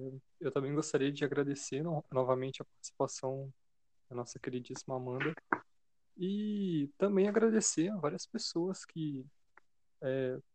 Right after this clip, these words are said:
desde o primeiro episódio, é, acabaram seguindo lá a nossa página, né? Graças à Amanda que divulgou,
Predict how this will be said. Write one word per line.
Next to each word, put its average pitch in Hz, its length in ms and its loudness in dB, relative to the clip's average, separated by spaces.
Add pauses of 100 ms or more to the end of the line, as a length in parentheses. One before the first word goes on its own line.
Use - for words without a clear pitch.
(180)
desde 160 420 2
o 190 40 2
primeiro 151 420 2
episódio, 139 760 -2 (300)
é, 131 240 0
acabaram 131 460 -2
seguindo 143 520 -6
lá 127 120 0
a - 20 -4
nossa 127 280 -8 (100)
página, 135 640 -4 (540)
né? 156 280 -2
Graças 160 440 4
à 190 80 2
Amanda 160 380 -2
que - 140 -6
divulgou, 139 640 -2